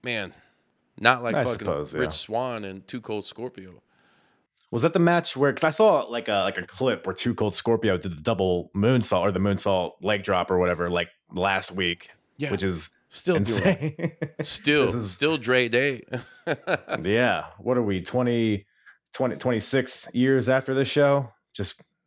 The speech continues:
Speaker 2: insane, dude. They're still going. And then Eddie Guerrero, of course, who would
Speaker 1: God
Speaker 2: most
Speaker 1: damn.
Speaker 2: likely still be going if you, if you were still around. Um, just to see these guys wrestle, man, it was,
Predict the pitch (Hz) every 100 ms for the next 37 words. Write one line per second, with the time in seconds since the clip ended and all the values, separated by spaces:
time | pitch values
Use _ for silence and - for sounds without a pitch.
0 | _ 92 87 - 107 90 - - 90 58
1 | 69 90 - 80 78 78 67 71 - _
2 | _ _ _ _ _ - 78 82 117 107
3 | 98 120 127 101 87 - 92 90 90 -
4 | 90 85 - _ _ - 92 92 104 95
5 | 104 95 90 90 78 - - - - 117
6 | 104 98 95 92 90 90 - 92 90 87
7 | 90 90 - 90 85 92 85 80 - _
8 | _ _ _ _ _ _ 95 95 92 90
9 | 82 73 - 98 - - 107 101 98 101
10 | 87 82 85 87 85 85 82 95 82 78
11 | -